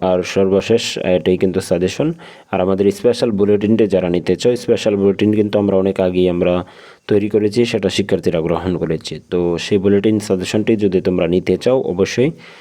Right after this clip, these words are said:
আহ, স্ক্রিনে দেওয়া নাম্বারে আমাদের সাথে যোগাযোগ করবে।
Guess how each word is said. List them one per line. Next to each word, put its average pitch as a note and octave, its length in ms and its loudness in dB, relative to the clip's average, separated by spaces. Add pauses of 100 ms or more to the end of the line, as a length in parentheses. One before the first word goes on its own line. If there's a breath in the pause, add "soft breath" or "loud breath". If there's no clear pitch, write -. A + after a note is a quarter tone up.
(260 loud breath)
আহ, F2 260 0
স্ক্রিনে B2 440 0
দেওয়া F#2 180 2
নাম্বারে F#2 320 0
আমাদের G2 220 0
সাথে A2 280 0
যোগাযোগ G2+ 320 0
করবে। D#3 320 0